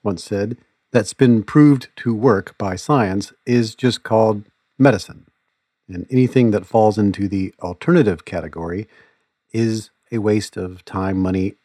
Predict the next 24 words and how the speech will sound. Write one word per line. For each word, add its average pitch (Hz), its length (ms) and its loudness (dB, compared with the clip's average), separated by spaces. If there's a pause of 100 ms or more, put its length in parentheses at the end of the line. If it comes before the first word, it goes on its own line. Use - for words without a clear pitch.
effort, 104 400 -2
and 151 300 -2 (220)
might 127 200 -6
actually 123 420 0
be 95 380 -4 (480)
very 113 220 2
dangerous. 85 600 -6 (840)
But 180 120 -2
also, 123 640 0 (160)
in 151 200 6
times 135 680 4 (280)
like 101 360 -2
this, 82 440 -10 (180)
in 110 140 2
times 117 420 2
like 92 220 -6
during 85 380 -8 (160)
the 104 80 -4
covid 85 400 -4
pandemic, 80 540 -6
when 87 400 -4
there's 87 200 -4
a 90 80 -6
surge 92 720 -2